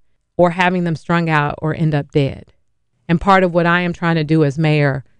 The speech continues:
is provide an alternative. And everyone, of course, has the right to their opinion. As mayor, you have to make the hard decisions, and you're not gonna please everybody. What I want to see happen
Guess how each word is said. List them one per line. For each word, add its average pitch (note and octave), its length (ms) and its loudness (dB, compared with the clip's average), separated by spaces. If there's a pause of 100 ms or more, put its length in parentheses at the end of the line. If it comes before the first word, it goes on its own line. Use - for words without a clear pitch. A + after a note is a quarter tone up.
(120)
is - 120 -4
provide D3 440 2
an C#3+ 140 -4
alternative. C#3 800 -8 (640)
And E3 440 0 (160)
everyone, G3+ 480 2
of E3+ 100 -4
course, D#3 720 -2 (320)
has F3+ 300 -2
the E3 100 2
right D#3+ 260 0
to E3 120 -10
their D3 160 -2
opinion. E3 640 -6 (480)
As E3 280 -2
mayor, D#3+ 720 0
you E3+ 160 -2
have E3 240 -2
to F3+ 80 -4
make D#3 200 -2
the D3 100 -10
hard D#3 260 -4
decisions, D#3+ 720 -6 (480)
and F3+ 140 4
you're F3 140 4
not E3+ 300 2
gonna E3 220 -2
please E3+ 440 -4
everybody. E3 720 -8 (540)
What F#3 240 4
I G3+ 240 2
want G#3 340 0
to F3+ 80 -4
see E3 220 0
happen D#3+ 640 -4